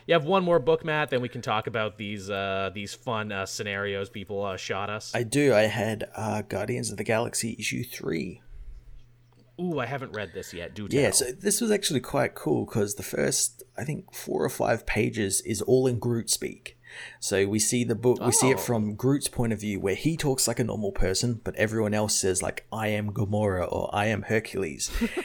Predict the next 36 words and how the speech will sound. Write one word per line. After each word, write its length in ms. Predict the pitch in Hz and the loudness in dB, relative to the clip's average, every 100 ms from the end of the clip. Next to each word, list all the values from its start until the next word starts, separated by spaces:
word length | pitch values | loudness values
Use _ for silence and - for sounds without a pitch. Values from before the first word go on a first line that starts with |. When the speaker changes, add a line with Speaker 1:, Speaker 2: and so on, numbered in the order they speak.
| 294 - 415 | -6 -2 4
Speaker 2:
And, 240 | 117 117 | 4 4
but 220 | 135 131 - | 4 4 2
the 60 | |
thing 220 | - 170 | 2 4
is, 180 | 156 107 | 4 4
you, 180 | 120 110 - - | 2 0 -8 -16
you 120 | - 104 | -12 -6
completely 500 | 113 - 160 143 143 | -2 4 6 6 2
understand 440 | 135 127 131 127 | 2 2 2 0
what's 140 | 113 - | 0 0
happening. 440 | 120 113 110 82 | 0 0 -2 -2
And 100 | 90 | -2
what's 160 | 120 - | -2 0
happening 460 | 117 117 110 110 104 | 0 2 2 0 0
is, 560 | 101 104 101 95 101 - | 0 2 0 0 -4 -2
uh, 220 | 87 85 90 | -2 -2 -2
Rocket 360 | - 117 127 98 | -2 0 0 0
and 220 | 101 95 | -2 -2
Hercules 520 | 110 107 101 104 104 | -2 0 0 0 0
and 80 | 98 | -2
that 140 | 98 - | -4 -6
are 60 | |
coming 360 | - 117 107 101 | -4 0 0 2
back 460 | 104 - - - - - - - | 2 2 -2 -12 -14 -18 -18 -10
from 600 | - 101 98 95 95 95 | -2 -2 0 -2 -4 0
their 140 | 104 98 | 0 2
mission 560 | 101 104 - 190 90 - - | 2 4 4 2 -4 -8 -4
that 240 | 98 92 - | 0 0 0
got 220 | 180 - | -2 -2
Peter 240 | - 107 | -2 -2
Quill 280 | - 107 92 | 0 2 0
killed, 480 | - - 113 90 95 | 2 2 4 2 0
and 360 | 90 87 90 - | -2 -2 -4 -4
Gamora 420 | 107 101 101 101 | -4 0 0 2
learns 500 | 131 143 98 76 - | 2 2 -2 -2 -4
Speaker 1:
Ooh. 140 | 90 | -8